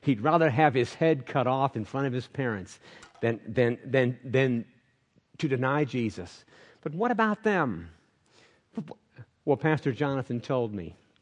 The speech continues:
they have a spirit too. They've got the spirit of the devil in them, who was a murderer from the beginning,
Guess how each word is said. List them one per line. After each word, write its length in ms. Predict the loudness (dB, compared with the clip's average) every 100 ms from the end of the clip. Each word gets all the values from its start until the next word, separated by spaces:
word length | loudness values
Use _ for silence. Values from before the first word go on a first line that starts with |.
| _ _ -20 _ _ _ _ _ _ _ _ _ _ _ _ _ _ _ _ _ _ _ _ _ _ -4
they 200 | 0 2
have 140 | 0
a 40 | -4
spirit 460 | -8 -4 -4 -6 -6
too. 260 | -6 -6 -16 _ _ _ _ _ _ _ _ _ _ _ _ _ -4
They've 220 | -2 0
got 200 | -2 -2
the 100 | -4
spirit 480 | -8 -6 -4 -2 -4
of 120 | -6
the 100 | -8
devil 480 | -6 -6 -6 -8 -12
in 160 | -12
them, 260 | -14 -18 -20 -20 -20 _ _ _ -10
who 100 | -8
was 360 | -4 -4 -2 -2
a 160 | -4
murderer 680 | -4 -2 -2 0 2 2 2
from 240 | 0 0
the 80 | 0
beginning, 580 | -4 -8 -6 -4 -8